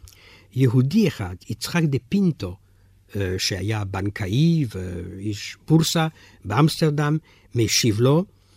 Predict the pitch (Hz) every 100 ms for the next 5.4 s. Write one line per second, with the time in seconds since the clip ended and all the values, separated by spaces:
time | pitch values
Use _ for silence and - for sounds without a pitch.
0 | - - _ _ - 113 139 135 120 -
1 | 165 151 139 - 127 151 180 - - -
2 | 104 101 101 92 90 - _ _ _ -
3 | - - _ - 113 101 - 220 156 -
4 | _ _ _ _ - 143 131 131 143 117
5 | 143 143 107 87